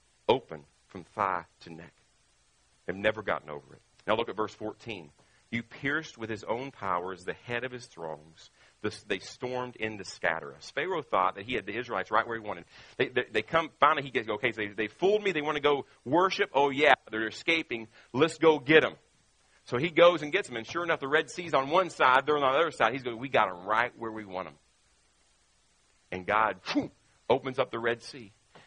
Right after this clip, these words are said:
And the people rush in. And it says here that they stormed in to scatter us. He's speaking about, here Habakkuk said, they, they, the, the Egyptians stormed in to scatter us. And, and then look, look here, it says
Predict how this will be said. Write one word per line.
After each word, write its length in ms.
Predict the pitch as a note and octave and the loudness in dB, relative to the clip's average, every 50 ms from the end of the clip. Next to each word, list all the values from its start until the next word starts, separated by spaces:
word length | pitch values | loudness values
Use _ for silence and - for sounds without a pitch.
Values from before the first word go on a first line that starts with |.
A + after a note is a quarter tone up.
| _ _ | _ _
And 120 | - G#2+ G#2+ | -6 -6 -6
the 60 | G#2 | -6
people 440 | - - E3 D#3+ - A#2+ A2 G#2 G#2 | -6 -8 -8 -4 -4 -4 -4 -4 -6
rush 400 | G#2+ A2 C3+ D3 C#3+ - - F3 | 0 2 2 2 2 -2 -10 -10
in. 260 | E3 D#3+ D3+ A2 E2 - _ _ _ _ _ _ - | -10 -8 -10 -10 -12 -14 _ _ _ _ _ _ 0
And 100 | A2+ C3 | 0 0
it 100 | - - | 0 -2
says 240 | - D#3 D3+ D3 D3 | 0 0 0 0 0
here 200 | - E3+ E3 E3 D3 | -4 -2 -2 -2 -2
that 100 | B2+ A#2+ | -2 -2
they 160 | C3+ C3+ B2+ | -2 -4 -4
stormed 640 | A#2 - - - - - D#3+ E3 F3 E3+ F3 F3 E3 - _ | -4 -10 -14 -12 -8 -8 -6 -4 -4 -4 -4 -6 -8 -12 _
in 280 | C3+ C#3+ D3+ D3+ D3 C3 | -6 -4 -4 -4 -4 -6
to 80 | B2 | -8
scatter 500 | - - - C3 B2 A#2+ A#2+ A#2 G2+ F2+ | -8 -6 0 2 2 4 2 0 -2 -6
us. 140 | E2+ E2+ - | -8 -10 -12
He's 120 | - A2+ - | -16 -20 -12
speaking 260 | _ D3 C#3 B2+ A#2+ | _ -12 -10 -8 -4
about, 180 | A2+ A2 - _ - - _ _ _ | -4 -4 -4 _ -18 -20 _ _ _
here 160 | C3 B2+ - - - | -4 -4 -4 -10 -10
Habakkuk 440 | B2 A#2 A#2 A#2+ C3+ C3+ C3 A2+ - | 0 4 6 6 6 6 2 -8 -10
said, 160 | - A2+ A2 | -10 -2 2
they, 260 | B2 C#3 C#3 B2 - | 2 2 2 0 0
they, 220 | G#2+ B2+ C#3+ C#3+ C#3 | 0 2 2 2 0
the, 180 | A#2+ A2+ G2+ - - | -2 -6 -8 -8 -8
the 140 | A2 A2+ A2 | -10 -10 -10
Egyptians 500 | G#2 G2+ A#2+ D3+ D#3+ - - A#2 G2+ - | -10 -6 -6 -8 -8 -6 -12 -14 -14 -14
stormed 520 | - - - F3+ E3 F#3 F#3+ F3+ E3 E3 | -16 -10 -10 -8 -4 -2 -4 -4 -4 -8
in 120 | D3 A#2+ G#2+ F#2+ _ _ _ _ _ _ _ _ _ _ _ _ _ _ _ | -8 -8 -10 -16 _ _ _ _ _ _ _ _ _ _ _ _ _ _ _
to 80 | - A#2+ | -8 -8
scatter 640 | - - - - - C#3 C#3 C#3 C#3 B2 G2+ F2+ - | -8 -8 -12 -12 -10 -8 -8 -6 -8 -8 -10 -12 -14
us. 320 | - - - - - - _ _ _ _ _ _ _ _ _ _ - - - - | -16 -18 -20 -20 -20 -20 _ _ _ _ _ _ _ _ _ _ -18 -18 -10 -6
And, 280 | A#2+ A#2+ A2+ A2+ A2 - | -6 -6 -6 -6 -8 -8
and 200 | - A2+ A2 A2 | -8 -8 -4 -2
then 220 | C#3+ D3+ C#3 C3 A#2 _ _ _ _ _ _ _ _ _ _ _ _ - | -2 -2 -2 -6 -12 _ _ _ _ _ _ _ _ _ _ _ _ -4
look, 160 | B2 D3+ D3+ | -4 -4 -2
look 160 | D3+ D3 D3 | -2 -4 -4
here, 140 | - C#3+ C#3+ | -2 -6 -6
it 60 | C#3 | -4
says 240 | - C3 B2 G#2+ | -4 -6 -6 -6